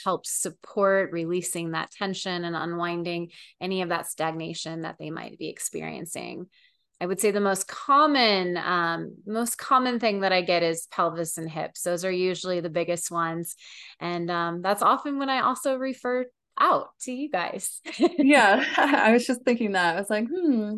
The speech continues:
Speaker 2: that seems to be the biggest complaint with our pregnancy new patients is sacral pain, hip pain,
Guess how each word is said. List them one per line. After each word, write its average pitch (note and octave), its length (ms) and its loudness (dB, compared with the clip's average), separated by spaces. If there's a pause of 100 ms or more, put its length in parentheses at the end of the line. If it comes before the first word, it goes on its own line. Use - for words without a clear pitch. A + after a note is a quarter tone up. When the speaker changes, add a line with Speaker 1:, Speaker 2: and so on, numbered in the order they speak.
Speaker 2:
that A3 200 0
seems A#3 460 -6
to - 140 -4
be G#3+ 320 -2
the G#3 160 -2
biggest G#3 880 -4
complaint G3+ 560 -2
with F3 200 -4
our F3 200 2
pregnancy F3+ 540 -4
new E3+ 120 -2
patients D#3+ 640 -4
is D#3 340 -4 (420)
sacral B3 480 6
pain, A3+ 520 4
hip - 280 0
pain, G3 640 -2